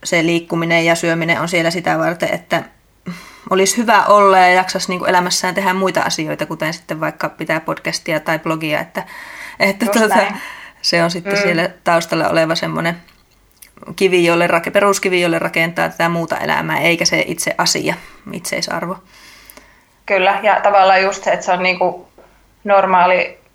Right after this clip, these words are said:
Speaker 2: osa elämää.
Speaker 1: Kyllä.
Speaker 2: Eikä semmoinen tosi aikataulutettu, että jos miettii, että vaikka <clears throat> liikunta ja syöminen, niin eikö ne ole semmoiset ihmisen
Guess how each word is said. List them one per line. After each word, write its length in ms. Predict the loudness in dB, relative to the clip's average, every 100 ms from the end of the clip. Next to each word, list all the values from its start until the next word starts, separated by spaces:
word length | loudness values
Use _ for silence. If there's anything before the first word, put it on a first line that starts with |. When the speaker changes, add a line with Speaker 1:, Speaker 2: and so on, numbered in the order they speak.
| -4
Speaker 2:
osa 280 | -2 2 2
elämää. 580 | 2 0 0 0 -2 -4 _ _ _ -8
Speaker 1:
Kyllä. 200 | -2 2
Speaker 2:
Eikä 260 | 2 2 0
semmoinen 720 | 0 0 0 0 -2 0 0 -2
tosi 260 | -6 -4 2
aikataulutettu, 1300 | 2 2 2 2 2 0 -4 -10 -10 -8 -6 -6 -18 _ _ _ _ _ -10
että 120 | -4
jos 160 | -4 -2
miettii, 400 | -2 -2 -2 0
että 400 | 0 2 2 2 -4 -18 -6 -2
vaikka 360 | 0 0 -2 -4 -6 -6 -8 -2 -4 -4 -6
<clears throat> 840 | -4 -4 -10 _ _ _ _ -20 -6
liikunta 440 | -2 -2 -2 2
ja 160 | 4 2
syöminen, 520 | 2 2 4 2 2
niin 140 | 0 -2
eikö 140 | -4 -2
ne 80 | -4
ole 80 | -4 -12
semmoiset 480 | -8 -8 -6 -6
ihmisen 520 | -4 -6 0 0 0